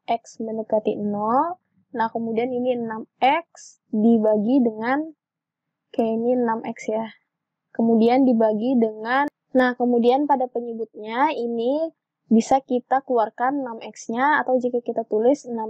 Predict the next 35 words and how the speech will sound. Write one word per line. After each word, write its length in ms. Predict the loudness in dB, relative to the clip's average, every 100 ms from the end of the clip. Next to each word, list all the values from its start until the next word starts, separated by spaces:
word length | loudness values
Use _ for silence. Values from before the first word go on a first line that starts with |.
| -2
X, 400 | 0 0 -4 -10
kemudian 480 | -8 -2 0 2 2
dalam 320 | 2 -2 -8
kurung 640 | -8 -4 -2 0 0 -2
di 60 | -2
sini 340 | -4 0 2
dua 320 | 2 2 2 0 _ -2
X 320 | 0 0 0
ya. 160 | 0 0 -4 _ _ -8
Karena 240 | -4 -2
enam 160 | -2 -4
X 320 | -6 -8 -2
kali 240 | 0 2
dua 240 | 2 0 2
X 400 | 0 0 -2 0
itu 80 | 2
adalah 420 | 2 2 2 2
dua 240 | 2 -2 -2
belas 320 | 0 0 -2 -8
X 320 | -8 -10 _
kuadrat, 480 | -4 -2 -2 -2 -4
sama 240 | _ -12 -10
seperti 480 | -10 -10 -2 -2 -2
ini. 100 | -10 _ _ _ _ _ -2
Oke, 240 | 0 0
kemudian 400 | -2 0 2 2
ini 240 | 0 0 -2
dikurang 560 | -4 -4 -2 0 -2
dengan 320 | -4 -6 -8
satu. 400 | -6 -6 -6 -10 -12 _ _ _ _ _ _ _
Nah, 160 | -4 -2
kemudian 480 | -4 -4 0 2 2
dari 160 | 0
sini 480 | -2 -6 -2 -2 0
itu 160 | 0